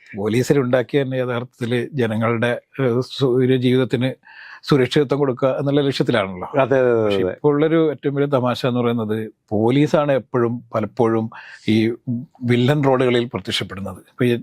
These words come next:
Speaker 1: ഈ പോലീസിനെ കുറിച്ച് ചോദിക്കാനുള്ള ഒരു പ്രധാനപ്പെട്ട കാരണം എന്ന് പറയുന്നത് നമുക്കറിയാം, കൊച്ചിയിലെ ഏറ്റവും വലിയ ഒരു ഗുണ്ട നേതാവാണ് തമ്മനം ഫൈസൽ എന്നത്. ഇപ്പൊ തമ്മനം ഷാജി ഉണ്ടായിരുന്നു, ഇപ്പൊ തമ്മനം ഷാജി ഇപ്പൊ ഇല്ല, രംഗത്തില്ല. അപ്പൊ തമ്മനം ഫൈസലാണ് ഇപ്പോഴത്തെ
Speaker 2: ഉം.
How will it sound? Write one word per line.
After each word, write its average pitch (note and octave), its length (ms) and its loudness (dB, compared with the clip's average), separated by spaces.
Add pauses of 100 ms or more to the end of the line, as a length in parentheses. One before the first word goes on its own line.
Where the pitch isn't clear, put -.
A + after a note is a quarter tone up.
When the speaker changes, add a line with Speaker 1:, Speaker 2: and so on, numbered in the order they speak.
(120)
Speaker 1:
ഈ C3+ 100 2
പോലീസിനെ C3 420 2
കുറിച്ച് D3 200 0
ചോദിക്കാനുള്ള C#3 380 2
ഒരു C#3+ 140 -2
പ്രധാനപ്പെട്ട C3+ 460 0
കാരണം B2+ 240 0
എന്ന് D3 120 2
പറയുന്നത് A2+ 360 -4 (720)
നമുക്കറിയാം, F3+ 280 2
കൊച്ചിയിലെ E3 260 2
ഏറ്റവും D#3+ 260 2
വലിയ D#3 260 2 (200)
ഒരു C#3+ 360 0
ഗുണ്ട C#3+ 320 0 (200)
നേതാവാണ് B2 580 0 (680)
തമ്മനം C3 320 2
ഫൈസൽ A#2 340 -2 (120)
എന്നത്. F#2+ 200 -12
ഇപ്പൊ - 140 -6
തമ്മനം B2+ 480 0
ഷാജി C3+ 400 2
ഉണ്ടായിരുന്നു, A#2+ 300 -2
ഇപ്പൊ A#2 180 -8
തമ്മനം A#2 200 -2
ഷാജി B2 260 0
ഇപ്പൊ A2+ 240 -2
ഇല്ല, G#2+ 220 -4 (100)
രംഗത്തില്ല. G#2+ 420 -4
അപ്പൊ B2+ 280 -2 (160)
തമ്മനം D#3 320 2
ഫൈസലാണ് C3 420 0
ഇപ്പോഴത്തെ G#2+ 300 -4
Speaker 2:
ഉം. F2+ 200 0